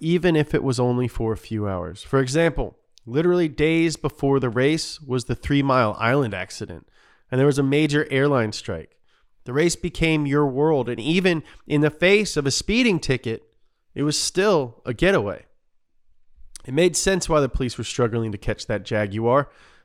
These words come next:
The black Jaguar X J S, driven by David Yarbrough and David Hines, took first in the event, completing the run in a record-setting thirty-two hours and fifty-one minutes.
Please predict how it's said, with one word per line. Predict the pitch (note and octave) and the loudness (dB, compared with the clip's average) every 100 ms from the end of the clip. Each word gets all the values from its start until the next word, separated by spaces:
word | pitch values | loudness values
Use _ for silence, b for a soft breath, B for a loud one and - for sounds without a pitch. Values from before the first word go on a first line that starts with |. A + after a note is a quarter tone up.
| - | -14
The | G2 | -2
black | D#3 F3+ - | 0 0 0
Jaguar | D#3+ D#3+ D3 D#3 D3+ - | 0 0 0 2 2 0
X | C#3+ - | -4 -2
J | C3+ C3 | 0 2
S, | C3 - | 0 -2
driven | B2 C3 B2 | -2 0 2
by | B2 A#2+ A2+ | 2 2 0
David | - G2+ A2+ C3 D3 C#3+ | -4 -2 0 2 6 6
Yarbrough | C#3+ C#3+ C3+ C#3 C#3 A2+ | 6 0 0 0 0 0
and | F#2+ | 0
David | A#2+ C3 C3 | 0 2 2
Hines, | A#2+ B2 A#2+ A#2 | 2 0 0 -4
took | - B2 - | -8 -12 -4
first | C3+ B2+ - A2 | 0 0 -2 -8
in | |
the | G#2 | -6
event, | G2 F#2+ F2+ - | -6 -8 -8 -4
completing | D3 - F#3 G3 | 0 4 4 2
the | F3+ | 0
run | D#3 D3 C#3 C3 B2+ - | 2 2 2 -2 -8 -2
in | B2+ | 2
a | |
record-setting | A#2+ C#3+ C#3 C#3+ - C#3 A#2+ A#2+ A2+ | 4 4 4 -2 0 2 2 2 -2
thirty-two | - E3 E3+ D#3+ D3+ C3 | -2 2 2 0 0 2
hours | A#2+ A#2 A2+ - | 2 2 0 -4
and | G2 | -6
fifty-one | B2 - G#2+ G#2 G2+ | -6 -4 -2 -2 -2
minutes. | G2 F#2+ - - | -2 -4 -8 -16